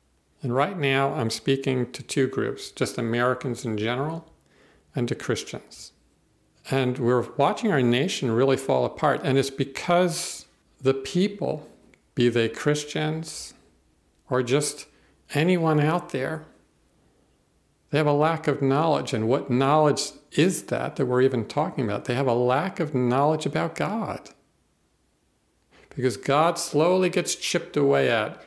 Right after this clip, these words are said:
in the public square. Remove God, remove God, remove God. And it's been going on for a long time. And it hasn't served our nation or any nation well. Psalms thirty-three and twelve says, "Blessed is the nation whose God is the Lord,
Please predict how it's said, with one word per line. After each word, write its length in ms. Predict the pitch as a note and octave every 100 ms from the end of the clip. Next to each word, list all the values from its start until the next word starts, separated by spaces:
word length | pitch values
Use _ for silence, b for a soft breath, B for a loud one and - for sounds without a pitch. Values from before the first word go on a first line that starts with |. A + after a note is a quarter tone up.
| B
in 160 | B2 A#2+
the 60 |
public 400 | B2 B2+ B2 B2
square. 460 | - - B2+ A2 G#2
Remove 500 | G#2 A2 A#2 C#3 C#3
God, 320 | C3 A#2 G#2
remove 400 | G#2+ A2 A#2+ C3
God, 300 | C3+ A#2+ G#2+
remove 340 | A2 A2 A2+ -
God. 320 | B2 A2+ A2+ B B
And 60 | -
it's 140 | A2
been 160 | - B2
going 360 | C3 D3 E3+ D3+
on 220 | F3 A3
for 160 | -
a 60 | A#2
long 260 | A2+ C3+ C#3
time. 460 | - D3 C#3+ G2 - _ _ _ _ _ _ _ _ _ _ _ _
And 100 | B2+
it 100 | B2
hasn't 420 | A2 C#3+ D3+ D3+
served 540 | - - C3+ C3+ C3+ - -
our 260 | B2+ C3+ C#3
nation 640 | B2 B2 - C#3 B2 A#2+ -
or 140 | C3+ C3+
any 340 | D#3+ B2 A#2+
nation 500 | G#2+ G2+ A2 - G#2+
well. 360 | A2 A#2+ A#2+ C3+ _ _ _ _ _ _ _ _ _ _ _ _ _ _ _ _ _ _
Psalms 520 | - C3 C3 C#3+ C#3
thirty-three 800 | - - A#2 A2+ - C#3+ D#3 A#2+
and 160 | G#2 G2+
twelve 340 | - C#3 C3
says, 240 | - G#2+
"Blessed 540 | G2+ - A#2 C3+ D#3 -
is 240 | B2+ A#2
the 80 | A#2
nation 480 | A2 A2+ A2 - B2
whose 180 | A#2 C3+
God 300 | A2+ G#2+ A2+
is 160 | A2
the 60 | B2
Lord, 420 | C3+ F3+ A#2+ G#2